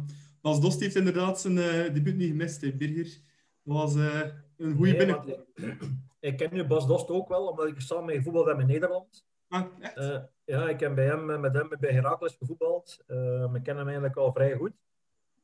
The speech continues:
Speaker 2: Eh, natuurlijk, als je ziet van wat hij allemaal gekomen is, hij is van Emmen naar Heracles, dan, eh, Heerenveen, denk ik.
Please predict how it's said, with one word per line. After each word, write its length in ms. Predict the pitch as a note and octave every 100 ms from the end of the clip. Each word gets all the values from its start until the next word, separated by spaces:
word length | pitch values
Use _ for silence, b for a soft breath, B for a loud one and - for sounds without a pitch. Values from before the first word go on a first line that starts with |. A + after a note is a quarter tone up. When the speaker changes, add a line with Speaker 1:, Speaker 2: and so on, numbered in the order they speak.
| _ _
Speaker 2:
Eh, 100 | B2+ B2 B2+ B2+ B2+ B2+
natuurlijk, 440 | B2+ B2+ C#3+ D#3 E3
als 100 | C3+
je 80 | C3
ziet 220 | C3 -
van 180 | C3+ C3
wat 120 | C3
hij 80 | C#3
allemaal 220 | C3+ B2
gekomen 420 | A#2 C#3+ C#3+ C#3
is, 100 | C3+
hij 80 | A2
is 60 |
van 160 | - A2+
Emmen 200 | C3+ C#3
naar 140 | C3 A#2
Heracles, 580 | A#2 C#3 - C#3 C3+ -
dan, 280 | A#2+ A#2+
eh, 60 | A2
Heerenveen, 460 | A#2+ A2 A2+ C3 C#3
denk 240 | C#3 C#3+
ik. 140 | C#3+